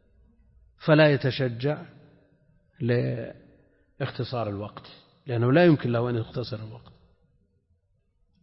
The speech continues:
إذا كان المنظور إليه أقل الطلاب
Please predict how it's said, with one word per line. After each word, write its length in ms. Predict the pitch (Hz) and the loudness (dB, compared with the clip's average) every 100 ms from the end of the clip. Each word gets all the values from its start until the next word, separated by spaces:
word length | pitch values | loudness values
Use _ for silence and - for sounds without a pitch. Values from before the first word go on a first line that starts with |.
| _ _ _ _ _ _ _ - | _ _ _ _ _ _ _ -10
إذا 160 | 110 117 | -2 0
كان 240 | - 147 | 2 4
المنظور 580 | 131 120 123 117 151 147 | 4 4 2 2 4 4
إليه 680 | - 135 147 147 139 151 156 | 2 0 2 2 2 0 -2
أقل 360 | - 156 147 | 2 2 2
الطلاب 640 | 127 - 120 110 110 110 | -2 -2 -4 -2 -4 -6